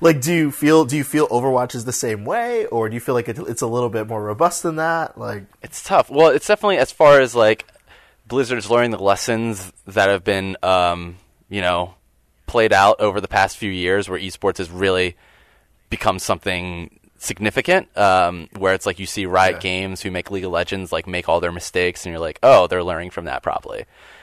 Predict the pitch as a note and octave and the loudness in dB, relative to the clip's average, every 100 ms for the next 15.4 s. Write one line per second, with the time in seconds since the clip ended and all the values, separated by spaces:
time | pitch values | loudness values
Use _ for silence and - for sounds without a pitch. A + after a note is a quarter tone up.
0 | _ F2+ F2 A2 G2 G2+ G#2 G2 F#2+ F2+ | _ -8 2 2 4 2 4 4 2 0
1 | F2+ - _ _ - C3+ A2 G2 F#2 G2 | -2 -10 _ _ -4 0 2 2 0 -2
2 | F#2 G#2 F#2 F2+ - G#2+ G2 F2+ F#2 - | -2 -2 -4 -6 -6 0 2 2 -4 -12
3 | - _ _ _ - A#2 A2 G2+ C3+ C3+ | -20 _ _ _ -2 4 4 4 2 2
4 | C3 C#3 C3 B2+ - A2+ A2 B2+ B2+ A2+ | 2 6 8 8 6 2 2 2 2 2
5 | - A2+ A2+ A2 G#2+ G2+ B2 G#2+ F#2 F#2 | 0 0 4 4 2 0 -2 0 0 4
6 | G#2+ A2 G#2+ - G2+ G#2 G#2+ G2 G2+ G#2+ | 4 6 2 -4 -2 -2 -2 -6 -4 0
7 | G2 F#2 F#2+ G#2 A2+ - C#3 C#3+ G#2 - | 2 4 4 6 4 6 6 6 4 2
8 | - C3+ D3 C3 C#3 C#3 C#3 A#2+ - - | 2 2 2 -2 0 -2 0 -2 -2 -6
9 | - _ _ _ _ _ - - - D3 | -8 _ _ _ _ _ -20 -16 -4 -2
10 | C3 A#2+ - C3+ A#2+ A2 B2+ A#2 - - | 0 -2 -4 -4 -2 4 4 4 0 -4
11 | G2+ G2+ F#2+ G2 F#2 _ - - - G#2+ | 0 2 2 -2 -10 _ -12 -10 -8 -4
12 | A#2+ - G2+ A2+ G#2+ G2 G2 - - A2 | -4 -2 0 4 4 2 -2 -2 4 4
13 | G#2+ - - - - - - - - - | 4 0 -16 -16 -20 -20 -20 -20 0 8
14 | C3+ C3 E2 D3 D#3+ - C3+ - G#2 F2 | 10 10 6 4 4 6 2 4 4 4
15 | - E2 F2+ | 2 0 -2